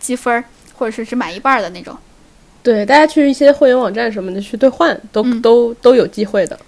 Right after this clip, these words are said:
Speaker 1: 确实，呃，希望大家都可以喜欢脱口秀，希望大家都可以快乐起来。我真的觉得这一期的脱口秀大会很不错，很不错，很不错。新人很强，
Speaker 2: 对。
Speaker 1: 老人也不弱。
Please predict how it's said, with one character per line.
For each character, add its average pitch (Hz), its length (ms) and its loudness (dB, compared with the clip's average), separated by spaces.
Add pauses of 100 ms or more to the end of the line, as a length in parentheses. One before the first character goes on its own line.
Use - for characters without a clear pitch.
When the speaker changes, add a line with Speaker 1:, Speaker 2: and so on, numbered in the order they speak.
(160)
Speaker 1:
确 254 160 -8
实， - 240 -12 (360)
呃， 220 300 -2
希 294 200 -2
望 269 160 2
大 262 120 0
家 247 240 0
都 254 240 -2
可 254 160 -4
以 247 60 0
喜 247 140 -6
欢 240 120 -6
脱 247 140 -2
口 220 140 -2
秀， 233 180 -2
希 247 140 -4
望 226 60 -4
大 226 60 -4
家 226 60 -4
都 240 60 -2
可 285 100 0
以 247 60 0
快 - 220 0
乐 320 140 2
起 254 200 -2
来。 220 180 -2
我 233 100 -4
真 269 120 -2
的 262 80 0
觉 240 120 -4
得 226 80 -4
这 247 140 -4
一 233 80 -4
期 233 140 -8
的 220 60 -6
脱 233 140 -8
口 220 80 -6
秀 214 160 -8
大 208 140 -8
会 220 180 -6
很 208 200 -10
不 185 80 -12
错， 220 180 -4
很 233 140 -10
不 196 100 -16
错， 233 140 -14
很 - 120 -14
不 - 80 -20
错。 - 220 -12 (300)
新 339 200 -2
人 294 140 6
很 294 140 2
强， - 180 -4
Speaker 2:
对。 240 80 6
Speaker 1:
老 202 140 0
人 214 100 -4
也 196 60 -10
不 208 100 -14
弱。 226 240 -6